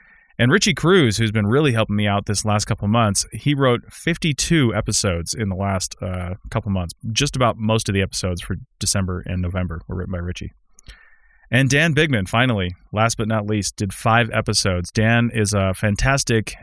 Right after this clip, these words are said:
um, shallow geophysics archaeologist. He owns a company called Bigman Geophysical, and he did a bunch of episodes on really understanding the different geophysical methods,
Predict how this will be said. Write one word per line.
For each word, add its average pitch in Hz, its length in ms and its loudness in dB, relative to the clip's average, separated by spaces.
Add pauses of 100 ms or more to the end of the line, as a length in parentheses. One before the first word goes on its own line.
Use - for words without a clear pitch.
um, 101 600 0 (160)
shallow 113 300 2
geophysics 107 580 0
archaeologist. 107 680 0
He 107 100 0
owns 101 140 0
a - 20 -6
company 107 480 0 (380)
called 98 180 0
Bigman 110 240 2
Geophysical, 101 640 0
and 98 80 -2
he 113 80 0
did 110 140 0
a 98 40 -2
bunch 104 200 0
of 95 80 -2
episodes 98 580 -2
on 98 340 0 (420)
really 135 260 4
understanding 110 560 2
the 95 80 0
different 101 320 -2
geophysical 98 500 -4
methods, 95 640 -4